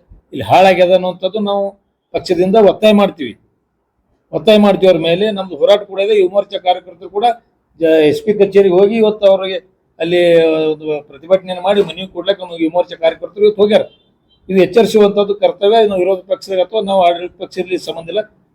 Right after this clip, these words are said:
ಎಚ್ಚರಿಸುವಂಥ ಕೆಲಸ ನಾವು ಮಾಡ್ತಾ ಇದೀವಿ. ಆದ್ರೆ ಒಂದು ಚಿಂತನೆ ನೀವೆಲ್ಲ ಪತ್ರಕರ್ತರು ಎದುರು ನೀವು ಮಾಡ್ಬೇಕು,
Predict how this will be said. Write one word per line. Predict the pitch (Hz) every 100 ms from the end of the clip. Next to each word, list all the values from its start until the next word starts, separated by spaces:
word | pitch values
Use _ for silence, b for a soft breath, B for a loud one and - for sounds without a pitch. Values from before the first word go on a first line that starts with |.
| - 156
ಎಚ್ಚರಿಸುವಂಥ | 156 208 202 196 196
ಕೆಲಸ | 180 170
ನಾವು | 208
ಮಾಡ್ತಾ | 156 165 175 180
ಇದೀವಿ. | 160 127 151 214 - _ _ _ _ -
ಆದ್ರೆ | 135 196 170
ಒಂದು | 117 160 214
ಚಿಂತನೆ | 226 190 190 202 202
ನೀವೆಲ್ಲ | 196 170 175
ಪತ್ರಕರ್ತರು | 170 165 170 175 170 170
ಎದುರು | 170 180
ನೀವು | 165
ಮಾಡ್ಬೇಕು, | 156 156 156 196 220